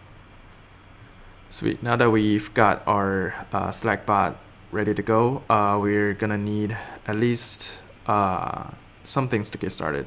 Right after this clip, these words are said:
So the first thing you're gonna do is go to the O auth and permissions tab, because,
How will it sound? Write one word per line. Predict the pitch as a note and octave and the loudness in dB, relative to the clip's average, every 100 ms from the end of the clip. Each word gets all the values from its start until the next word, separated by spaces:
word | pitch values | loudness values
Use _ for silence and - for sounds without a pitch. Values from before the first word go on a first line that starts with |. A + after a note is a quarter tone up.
| - | -10
So | - A2 G2 | -4 0 0
the | |
first | G#2 C3 C3 | 2 0 0
thing | A#2+ | 0
you're | A2 | -2
gonna | G#2+ G2+ | 0 -2
do | F#2+ G2+ G2 F#2 - - | -2 0 2 0 -2 0
is | G#2+ G2 F#2+ - | 0 2 -2 -2
go | A2+ G2+ | -2 -4
to | - - G#2 F#2+ F2+ - - - - - - - - | -4 -2 -2 -2 -4 -10 -16 -20 -20 -20 -20 -20 -10
the | - G2 - | -4 -4 0
O | A2 | 2
auth | D2 F2+ F2+ F#2 - - | 4 4 4 0 -8 -8
and | G#2 | -6
permissions | - G2+ G2+ G#2+ B2 B2+ | -4 -2 -2 -4 -4 -4
tab, | D#3 C3+ C3+ - - - - - - - - - - - - - - - - - - | 0 0 0 -6 -18 -20 -20 -20 -20 -20 -20 -20 -20 -20 -20 -20 -20 -20 -20 -20 -8
because, | A#2+ A#2 G#2 G2 | 0 4 4 4